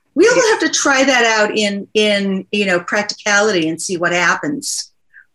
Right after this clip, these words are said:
Speaker 1: But I was just amazed at that. It was, it was on a playground. And I think sometimes confronting someone with their own insecurities can really achieve a lot.
Speaker 2: Yeah, that's true.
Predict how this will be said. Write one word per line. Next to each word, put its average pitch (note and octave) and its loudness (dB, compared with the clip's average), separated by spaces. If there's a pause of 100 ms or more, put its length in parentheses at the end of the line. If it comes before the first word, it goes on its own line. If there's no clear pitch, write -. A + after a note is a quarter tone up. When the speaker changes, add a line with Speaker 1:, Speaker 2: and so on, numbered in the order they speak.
Speaker 1:
But G3 0
I B3 2
was G4+ 2
just - -2
amazed C#4 2
at A#3+ -8
that. E3+ -4
It D#3+ -6
was, - -4 (120)
it G#3+ 4
was A3 0
on G#3 0
a A#3 -6
playground. E3 -4 (600)
And F#3 -2
I C4+ 0
think C#5 -6
sometimes F4+ -2
confronting C#4+ 0
someone E3+ 0
with E3 -6
their F3 0
own G3+ -2 (400)
insecurities F#3+ -2
can F3 -6
really F#3 -4
achieve E3 -4
a D#3 -4
lot. D3+ -6 (1600)
Speaker 2:
Yeah, G#2+ -20
that's A2 -14
true. F#2+ -4